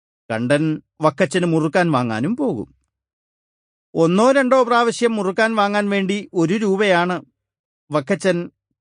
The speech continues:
കണ്ടന്റെ കയ്യിൽ കൊടുക്കുന്നത്. കണ്ടൻ പോകുമ്പോൾ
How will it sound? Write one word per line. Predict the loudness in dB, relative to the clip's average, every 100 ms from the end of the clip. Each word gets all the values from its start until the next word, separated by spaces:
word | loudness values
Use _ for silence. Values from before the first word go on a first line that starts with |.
| -4
കണ്ടന്റെ | -2 0 0
കയ്യിൽ | 2 2 2
കൊടുക്കുന്നത്. | -2 -4 -4 -6 -10 -14 _ _ _ _ _ _ _ _ _ -6
കണ്ടൻ | -2 -2
പോകുമ്പോൾ | 0 2 2 4 2 0